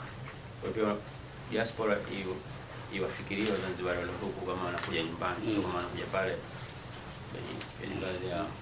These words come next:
Speaker 2: Mm,
Speaker 1: mambo
Speaker 2: sawa.
Speaker 1: ambayo wame-, wameomba watu.
Speaker 2: Eh, sawa. Ndo, ndo, ndo njia hizo za ku-, za kuwapa watu moyo. Kwa sababu kwa mambo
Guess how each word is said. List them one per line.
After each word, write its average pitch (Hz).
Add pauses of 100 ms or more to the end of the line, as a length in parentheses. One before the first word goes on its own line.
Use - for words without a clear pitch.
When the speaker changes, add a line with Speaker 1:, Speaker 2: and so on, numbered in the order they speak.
(200)
Speaker 2:
Mm, 101
Speaker 1:
mambo 98
Speaker 2:
sawa. -
Speaker 1:
ambayo 87 (1200)
wame-, -
wameomba 90
watu. 101
Speaker 2:
Eh, 95
sawa. 110 (920)
Ndo, 143
ndo, 143 (840)
ndo 135
njia 156
hizo 131
za 131
ku-, 120
za 120
kuwapa 127
watu 127
moyo. 110 (600)
Kwa -
sababu 131
kwa 110
mambo 120